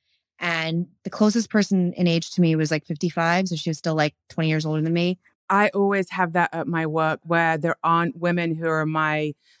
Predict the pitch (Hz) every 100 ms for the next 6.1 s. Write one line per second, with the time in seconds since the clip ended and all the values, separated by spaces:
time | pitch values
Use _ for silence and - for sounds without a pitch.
0 | _ 175 165 156 160 175 - 139 123 123
1 | 156 156 - - 170 156 156 147 151 160
2 | 151 190 165 156 151 151 147 - _ _
3 | _ _ 160 151 131 123 151 151 311 -
4 | 262 - 339 359 320 302 254 - _ _
5 | _ 214 208 262 262 226 208 220 214 233